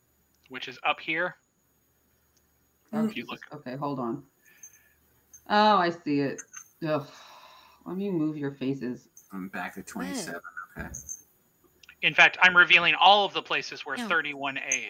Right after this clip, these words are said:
Speaker 1: is. So, if this
Speaker 4: Oh,
Speaker 1: is,
Speaker 4: shit.
Speaker 2: Okay, I need
Speaker 1: if
Speaker 2: to
Speaker 1: this is confusing,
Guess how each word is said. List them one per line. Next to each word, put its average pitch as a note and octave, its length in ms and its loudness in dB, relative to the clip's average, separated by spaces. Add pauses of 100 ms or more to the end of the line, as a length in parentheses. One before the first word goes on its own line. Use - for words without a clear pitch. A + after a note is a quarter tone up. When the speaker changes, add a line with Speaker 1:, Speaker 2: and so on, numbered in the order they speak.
(120)
Speaker 1:
is. - 200 -16 (580)
So, B2 460 -6 (1600)
if F3 200 0
this G#3+ 200 0
Speaker 4:
Oh, - 20 0
Speaker 1:
is, A3+ 240 -2
Speaker 4:
shit. - 300 -14 (1120)
Speaker 2:
Okay, F3+ 260 -2
I E3+ 140 -2
need F3 180 0
Speaker 1:
if D3+ 140 -2
Speaker 2:
to - 80 -12
Speaker 1:
this F#3+ 200 4
is A3+ 120 2
confusing, F3+ 880 4